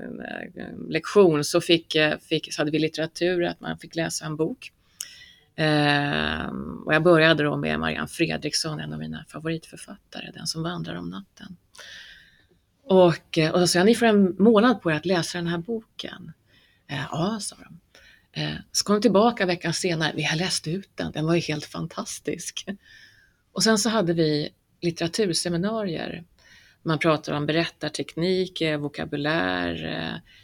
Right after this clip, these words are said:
hur man framställer personer, hur man skriver en text. Och de där kvällarna när vi pratade böcker, det blev ju samtal om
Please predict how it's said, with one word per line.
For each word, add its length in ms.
hur 100
man 140
framställer 520
personer, 760
hur 80
man 120
skriver 340
en 140
text. 500
Och 100
de 180
där 300
kvällarna 640
när 160
vi 140
pratade 600
böcker, 760
det 60
blev 240
ju 160
samtal 580
om 300